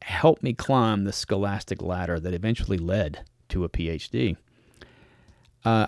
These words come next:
I owe a lot to Stan Lee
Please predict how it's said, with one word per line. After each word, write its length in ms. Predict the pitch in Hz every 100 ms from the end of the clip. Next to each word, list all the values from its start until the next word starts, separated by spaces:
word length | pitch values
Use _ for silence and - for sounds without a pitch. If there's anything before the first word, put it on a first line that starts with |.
| -
I 360 | 165 196 151 - _ -
owe 220 | 156 147
a 20 | 107
lot 500 | 101 104 76 - - - _ _ _ _ _ -
to 100 | 120
Stan 440 | - 113 101 87
Lee 240 | 87 -